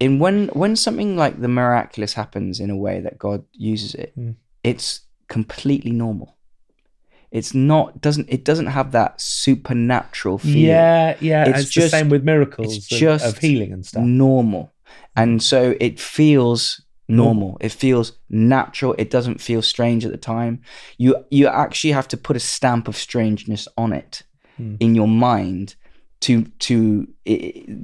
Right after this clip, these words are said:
Speaker 1: it doesn't, uh, doesn't come across weird.
Speaker 2: Hmm.
Speaker 1: It comes across normal. And that is, in a weird way, the weird thing about it.
Speaker 2: Yeah, I mean, and, and I, I suppose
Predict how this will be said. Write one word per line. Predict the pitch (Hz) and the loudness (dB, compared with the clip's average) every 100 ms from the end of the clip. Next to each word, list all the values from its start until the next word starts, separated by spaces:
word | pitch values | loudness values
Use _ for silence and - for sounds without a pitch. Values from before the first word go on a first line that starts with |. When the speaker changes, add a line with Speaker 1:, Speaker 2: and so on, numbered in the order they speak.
| 110 | -12
Speaker 1:
it | - - 127 - | -6 -2 -2 2
doesn't, | 139 135 139 - - | 2 4 0 -4 -4
uh, | 113 - _ _ | -6 -6 _ _
doesn't | 143 127 123 | -2 -2 -2
come | - 113 | -2 -2
across | 101 - - 120 101 - - - _ - _ - | -4 -8 -2 -2 -2 -10 -14 -20 _ -20 _ -4
weird. | 110 90 64 123 | 0 0 0 -4
Speaker 2:
Hmm. | 104 - - | -6 -12 -12
Speaker 1:
It | - | -12
comes | - 117 107 | -4 -2 -2
across | 104 110 104 107 | -6 -8 -6 -4
normal. | 107 104 98 - | -4 -4 -8 -8
And | 107 107 | -6 0
that | 143 - - - - | 0 0 -4 -20 0
is, | 147 143 117 - - - | 4 4 2 -6 -6 -2
in | 127 | 0
a | 117 | 2
weird | 127 143 120 | 4 2 2
way, | 117 107 104 - - | 2 2 0 -4 -4
the | |
weird | 113 120 107 104 - | -2 0 0 -2 0
thing | 127 104 | 0 0
about | 98 90 104 - | -6 -8 -10 -10
it. | - - - _ - | -12 -12 -18 _ -2
Speaker 2:
Yeah, | 185 185 | 0 2
I | 190 | 2
mean, | 214 202 196 - - _ _ _ - | 0 0 -4 -12 -20 _ _ _ -6
and, | 202 - | -6 -4
and | 196 202 190 - _ _ _ _ _ - | -4 -2 -4 -10 _ _ _ _ _ -6
I, | 170 175 | -6 -4
I | |
suppose | 160 226 226 - - - | -2 2 2 -2 -10 -14